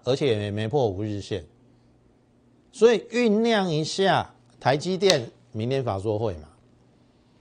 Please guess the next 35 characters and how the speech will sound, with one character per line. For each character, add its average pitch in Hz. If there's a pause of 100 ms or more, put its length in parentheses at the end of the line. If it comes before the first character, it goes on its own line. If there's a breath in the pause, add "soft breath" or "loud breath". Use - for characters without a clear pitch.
(460)
法 131
说 190
会 208
应 185
该 185
是 180
下 156
午 98
办 117
啦， 80
那 131 (360)
有 135
可 143
能 123
明 127
天 139
再 135
酝 135
酿 120
一 120
天， 110 (800 soft breath)
基 180
本 110
上 139 (400)
拜 131
喜， 90 (1000)
哦， 104
拍 165
谁？ 127
今 127
天 156
礼 156
拜 151
三 117
啦， 101